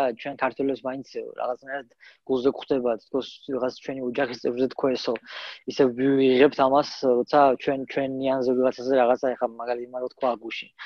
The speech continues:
ნუ, ცდილობს, რომ ჩხუბი გიგა უკვე გაიქაჩა,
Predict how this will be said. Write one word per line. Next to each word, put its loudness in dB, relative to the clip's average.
ნუ, -8
ცდილობს, 8
რომ 8
ჩხუბი 2
გიგა 2
უკვე 2
გაიქაჩა, -4